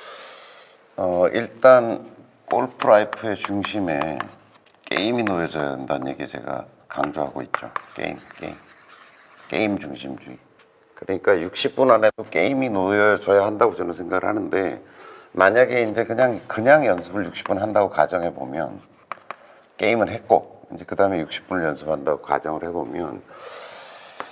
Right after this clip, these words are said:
이런 구성이 있잖아요. 롱게임, 골프에 쓰여지는 어떤 기술적 측면의 구성을 보면 롱게임,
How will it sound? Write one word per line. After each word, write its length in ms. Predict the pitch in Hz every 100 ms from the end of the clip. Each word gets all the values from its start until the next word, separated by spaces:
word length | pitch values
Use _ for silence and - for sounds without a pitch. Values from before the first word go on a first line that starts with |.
| - - _ -
이런 500 | 113 117 139 139 135
구성이 520 | - 92 107 104 98 80
있잖아요. 580 | - 76 69 73 98 - -
롱게임, 500 | 85 90 95 98 85
골프에 380 | - 123 - 104
쓰여지는 480 | - 98 87 82 80
어떤 200 | 82 76
기술적 540 | 87 104 104 104 -
측면의 400 | 95 95 92 90
구성을 420 | 82 80 80 78
보면 460 | 71 73 92 80 65
롱게임, 580 | 76 82 - - 101